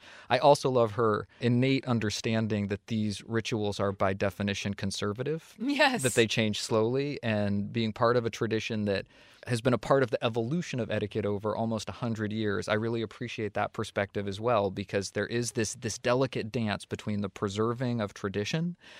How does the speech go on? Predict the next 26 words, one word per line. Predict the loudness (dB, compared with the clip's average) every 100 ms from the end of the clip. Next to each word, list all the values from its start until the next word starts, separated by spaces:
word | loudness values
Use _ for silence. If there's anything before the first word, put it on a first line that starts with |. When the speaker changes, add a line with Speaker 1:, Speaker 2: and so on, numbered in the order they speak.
| -12
Speaker 1:
and | 0 0 2
also, | 4 4 4 2 2
uh, | 0 -4 -4 -4
an | -4
awareness | -2 0 2 2 0
and | -2
a | -2
willingness | 0 0 0 -2 -4
of | -6
how | -2 -4
these | -2 -6
things | -4 -6 -4
do | -4 -4
change | -4 -4 -2
over | -4 -4 -6
time | -4 -2
and | -4 -2
how | 0
that | 4 4
is | 4
significant | 0 -2 -2 -4 -4 -6 -4 -4
to | -2
allowing | 2 4 2 -2 -2
us | -2 -2
to | -2 -2
evolve, | 0 0 0 -4